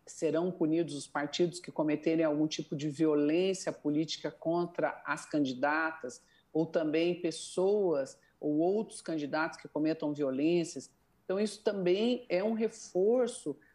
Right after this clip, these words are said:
para as nossas candidaturas, é um estímulo, porque eu vou te falar: não é fácil, é ser mulher e estar na política. Algumas têm um pouco mais de conforto,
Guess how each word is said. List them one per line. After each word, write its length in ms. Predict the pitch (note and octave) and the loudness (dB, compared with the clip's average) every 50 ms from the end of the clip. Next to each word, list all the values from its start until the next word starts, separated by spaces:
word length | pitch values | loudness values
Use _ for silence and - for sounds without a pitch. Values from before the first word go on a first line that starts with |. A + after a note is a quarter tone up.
| _ - | _ -4
para 120 | D3+ D#3 | -2 0
as 80 | D#3+ D#3 | 0 0
nossas 360 | D#3 D#3 D#3 - D#3+ D3+ - | 0 -2 -2 -4 -6 -10 -8
candidaturas, 960 | - D#3+ D3+ D3+ C#3+ C#3+ C#3 C3+ C3 - - - E3 F3 F#3 F3 F3 D#3 D3 | -4 -2 -2 0 0 0 0 0 -2 -2 0 2 2 4 4 4 4 2 2
é 100 | E3 D#3+ | 0 2
um 120 | E3 D#3+ | 2 2
estímulo, 800 | D#3 D3+ - - - - - D#3 E3+ F3 F3+ F3+ F#3 F#3 F#3 F#3 - - - _ _ _ _ _ | 0 0 0 -4 -4 0 2 2 2 2 2 2 0 -2 -2 -6 -8 -18 -20 _ _ _ _ _
porque 220 | - E3+ D#3 - | -8 -4 -2 0
eu 60 | E3+ D3+ | 0 2
vou 180 | D3 D#3+ D3+ | 2 2 2
te 180 | D3+ - - D3 | 0 -2 -4 -4
falar: 640 | - - - - - - F4 B3+ D3 A#2+ A2+ - - - | -4 -4 -2 -2 0 2 0 0 0 -2 -4 -6 -6 -4
não 960 | C3 C3 C3+ C#3+ D3 D3+ D#3 E3 F3 F#3 G3 G#3 G#3 G#3+ G#3+ A3 A3 G#3+ G#3+ | -2 0 2 2 4 4 4 4 4 4 2 2 2 0 0 0 0 0 -2
é 100 | G#3 G#3+ | -2 -4
fácil, 840 | G#3+ - - - F3 E3+ E3+ E3 E3+ F3 E3 - - - F3 E3+ E3+ - - - _ _ _ | -6 -8 -8 -6 -4 -2 0 0 -2 -4 -4 -8 -6 -4 -4 -4 -4 -6 -16 -20 _ _ _
é 120 | - D3 D#3 | 0 0 0
ser 280 | D#3+ - - E3 E3 | 0 2 2 2 2
mulher 400 | E3 D#3+ D#3 D3+ D3+ D3+ D#3 D#3 | 2 2 2 4 4 4 4 2
e 40 | D#3+ | 2
estar 400 | E3+ - - - E3+ D#3+ D#3+ E3 | 0 -2 -4 -4 -2 -2 0 0
na 80 | E3+ E3+ | -2 -4
política. 760 | E3+ - G3+ F#3 E3+ E3 D#3 C#3+ - - - - B2 A2+ - _ _ _ _ _ _ _ - | -4 -4 -2 0 0 2 0 0 -2 -6 -8 -8 -10 -10 -12 _ _ _ _ _ _ _ -2
Algumas 800 | - F#3+ G3+ G3 F3+ F3 G3 A#3 C4 C#4 C#4 C4 C4 B3 A#3 - | 0 0 0 0 0 2 2 4 4 4 4 2 2 0 -2 -4
têm 160 | - - G3+ | -2 -2 0
um 100 | G3+ G3+ | 0 0
pouco 500 | G3 - - - A3+ C4 D4+ C#4+ - - | -2 -2 0 2 2 4 2 0 0 -2
mais 300 | G#3+ G3+ F#3+ F#3 F#3 F3+ | 0 0 2 2 2 0
de 60 | E3+ - | -2 -2
conforto, 880 | - F#3 F3 F3 - - - E3+ E3 F3 F#3 G3 G3+ G3 - A3 G#3+ | 0 0 0 0 -2 -2 0 2 4 4 4 2 2 0 0 0 0